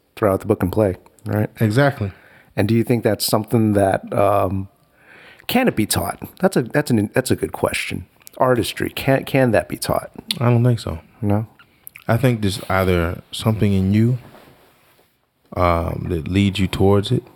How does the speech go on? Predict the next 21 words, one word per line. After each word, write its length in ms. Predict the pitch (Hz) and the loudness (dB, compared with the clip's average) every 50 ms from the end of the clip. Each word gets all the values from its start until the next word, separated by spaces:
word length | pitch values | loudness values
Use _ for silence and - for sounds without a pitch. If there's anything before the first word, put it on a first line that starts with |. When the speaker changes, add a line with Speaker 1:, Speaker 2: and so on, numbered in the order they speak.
| _ _ _ _ - | _ _ _ _ -4
Speaker 1:
Mm. 280 | - 117 98 87 85 82 | -2 0 0 -2 -2 -2
Speaker 2:
or 340 | 87 87 90 87 85 82 82 | 0 2 2 4 2 2 0
there's, 460 | 85 87 82 80 80 78 80 90 95 | 0 -2 -2 -2 -2 -4 -6 -6 -8
um, 520 | 87 85 87 90 90 87 85 87 - 101 - - _ _ _ _ _ _ _ _ _ _ _ _ _ _ _ _ _ _ _ _ _ _ _ _ _ _ _ _ _ - | -8 -8 -6 -6 -8 -8 -8 -10 -12 -14 -16 -20 _ _ _ _ _ _ _ _ _ _ _ _ _ _ _ _ _ _ _ _ _ _ _ _ _ _ _ _ _ -10
like, 160 | 90 - - | -8 -6 -4
you 60 | 98 | -2
just 160 | 104 107 - | -2 -2 0
have 220 | 98 104 98 90 95 | 0 0 0 0 0
no 160 | 101 98 82 | 0 0 0
other 140 | 98 92 95 | 0 0 0
way 180 | 90 95 95 92 | 0 0 0 0
of 140 | 85 85 - | -2 -2 -2
doing 240 | 104 110 107 92 | 0 0 0 0
it, 100 | 85 - - - - | -2 -6 -8 -10 -8
and 100 | 95 90 | -6 -4
it 80 | 87 80 | -4 -4
just 200 | - 85 - - | -4 -6 -4 0
happens 260 | 92 87 87 87 87 | 0 0 0 -2 -4
to 40 | - | -6
be 120 | 95 90 | -6 -6
special. 480 | - - - 78 64 - - - - | -4 -2 0 0 0 0 -4 -8 -10